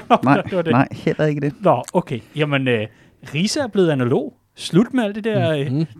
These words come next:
Speaker 2: Det har jo været,
Speaker 1: T V-spil
Speaker 2: det har jo
Speaker 1: og
Speaker 2: været så dejligt vejr på det seneste, at jeg skulle ud og gå i snevejret, ikke?
Speaker 1: Jo,
Speaker 3: Ja.
Speaker 1: ud og gå en
Speaker 2: Mm.
Speaker 1: tur i havlet. Og Clark, du, øh, holder dig munter ellers?
Speaker 3: Ja, det synes jeg. Der er ikke så meget at skrive hjem om.
Speaker 1: Nej,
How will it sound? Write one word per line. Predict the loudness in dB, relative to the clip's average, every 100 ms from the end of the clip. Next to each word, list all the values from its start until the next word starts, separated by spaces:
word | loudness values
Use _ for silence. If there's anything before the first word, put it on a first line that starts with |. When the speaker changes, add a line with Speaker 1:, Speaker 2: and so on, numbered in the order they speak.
| 2
Speaker 2:
Det | 4
har | 6
jo |
været, | 6 4
Speaker 1:
T |
V-spil | 4 6
Speaker 2:
det |
har | 6
jo | 6
Speaker 1:
og |
Speaker 2:
været | 6 4
så | 4
dejligt | 4 4 4
vejr | 6 4
på | 2
det | 0
seneste, | 0 0 0 0
at |
jeg | -4
skulle | -2 0
ud | 0
og |
gå | 0 0
i |
snevejret, | 2 2 2 -2 -4
ikke? | -4
Speaker 1:
Jo, | -4 -4 -4 -2
Speaker 3:
Ja. | -2
Speaker 1:
ud | -2 -4
og |
gå | -6 -4
en | -2
Speaker 2:
Mm. |
Speaker 1:
tur | 0 0
i | 0
havlet. | -4 -4 -10 -10 -20 -4
Og | -2
Clark, | 2 0 2
du, | 4 6 6
øh, | 6
holder | 4
dig | 2
munter | 2 2 0
ellers? | -4 -6 -14 _
Speaker 3:
Ja, | 0 0 -2 -10
det | -2
synes | -2 0
jeg. | -2
Der | -2
er |
ikke | -4 -2
så |
meget | -2 -2
at |
skrive | 0 4 4
hjem | 4
om. | 2 -4 _ -6
Speaker 1:
Nej, | -2 -2